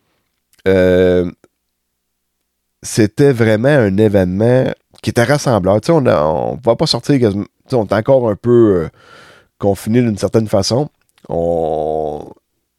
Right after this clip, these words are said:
il y a, tu sais, des rencontres de producteurs, il y en a pas eu. Ça commence à, au mois de septembre, il a commencé à en avoir quelques-unes. Il y a eu le, le, l'Expo Champ aussi. Mais, tu sais, il y a plus d'encans. Tu sais, il y en a bien qui suivent les encans,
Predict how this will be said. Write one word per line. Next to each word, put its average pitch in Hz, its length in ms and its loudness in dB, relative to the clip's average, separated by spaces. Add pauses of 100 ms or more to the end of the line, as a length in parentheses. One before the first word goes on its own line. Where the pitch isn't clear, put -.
(160)
il 101 80 -2
y - 20 0
a, 98 40 -2
tu 90 160 -8
sais, 117 40 -4
des 110 160 2
rencontres 110 420 0
de 113 60 0
producteurs, 117 720 0
il 110 40 -2
y 98 60 0
en 95 160 -2
a 107 80 0 (200)
pas 151 200 4
eu. 139 200 2
Ça 139 140 -2
commence 151 460 0
à, 120 240 4 (800)
au 110 80 -2
mois 117 120 2
de - 60 -4
septembre, 123 340 0
il 104 40 -2
a - 20 -8
commencé 107 360 -2
à 113 40 -2
en 107 140 -4
avoir 110 280 2 (120)
quelques-unes. 110 720 0
Il 113 60 2
y 101 40 4
a - 20 4
eu 107 160 2
le, 101 240 4
le, 92 380 0 (1200)
l'Expo 104 440 0
Champ 127 220 0 (760)
aussi. 123 380 -4 (880)
Mais, 101 380 2
tu - 60 -16
sais, 185 100 0
il - 20 -2
y 131 40 4
a 101 40 2
plus 170 240 -4
d'encans. 139 400 0
Tu 143 80 -2
sais, 139 280 0
il 131 100 -4
y 113 60 2
en 98 120 0
a 110 60 0
bien 156 160 2
qui - 60 -10
suivent 135 200 -2
les 120 200 2
encans, 123 420 0